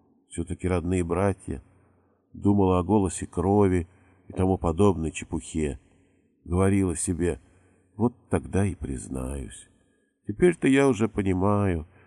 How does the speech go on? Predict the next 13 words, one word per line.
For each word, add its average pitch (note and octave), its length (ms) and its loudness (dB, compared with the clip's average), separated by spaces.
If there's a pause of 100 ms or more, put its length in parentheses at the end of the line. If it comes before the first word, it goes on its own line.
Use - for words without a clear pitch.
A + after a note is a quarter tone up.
чего F2 260 -2
стоили G#2 520 2
все F#2 280 -2
мои E2 360 0
иллюзии. D2+ 720 -4 (600)
Между E2 400 -4
вами B2 500 0 (360)
ничего F2+ 680 -2
общего, D#2+ 520 -6 (560)
и F2 100 -4
этого F2+ 400 0
следовало C#2+ 720 -4
ожидать. C2+ 600 -10